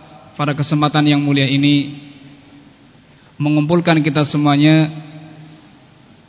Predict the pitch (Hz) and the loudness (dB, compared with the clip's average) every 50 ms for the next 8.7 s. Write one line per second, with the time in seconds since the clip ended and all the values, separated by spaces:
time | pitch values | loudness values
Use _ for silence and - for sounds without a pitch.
0 | _ - _ _ - _ - 151 139 - 151 139 147 165 160 151 156 156 160 151 | _ -20 _ _ -16 _ -2 0 0 2 0 0 2 2 2 2 2 2 0 2
1 | 143 151 156 147 131 131 135 160 151 151 143 123 117 117 117 - - - - - | 2 0 0 0 -2 0 -2 -2 0 0 -2 -2 -2 -6 -8 -12 -14 -20 -20 -20
2 | - - - - - - - - - - - - - - - - _ - - - | -20 -20 -20 -20 -20 -20 -20 -20 -20 -20 -20 -20 -20 -20 -20 -20 _ -20 -20 -20
3 | - - 151 147 143 143 143 147 147 131 - 165 175 175 175 170 175 196 - - | -10 -4 -2 -2 0 0 0 0 0 0 2 0 2 2 2 2 0 -2 -4 -6
4 | - - - - - - - - - - - - - - - - - - - - | -14 -18 -20 -20 -20 -20 -20 -20 -20 -20 -20 -20 -20 -20 -20 -20 -20 -20 -20 -20
5 | - - - - - - _ 151 143 151 147 139 147 156 147 147 156 156 156 147 | -20 -20 -20 -20 -20 -14 _ 0 2 2 4 4 4 2 4 4 4 4 4 4
6 | 156 156 151 135 131 147 165 165 156 175 180 180 170 170 185 208 - - - - | 4 4 4 2 2 0 0 0 4 2 2 2 2 -2 -4 -6 -12 -16 -20 -20
7 | - - - - - - - - - - - - - - - - - - 147 147 | -20 -20 -20 -20 -20 -20 -20 -20 -20 -20 -20 -20 -20 -20 -20 -20 -10 -2 2 4
8 | 143 151 160 160 165 160 156 151 147 147 135 113 110 | 4 6 6 6 6 6 6 6 4 2 0 -2 -6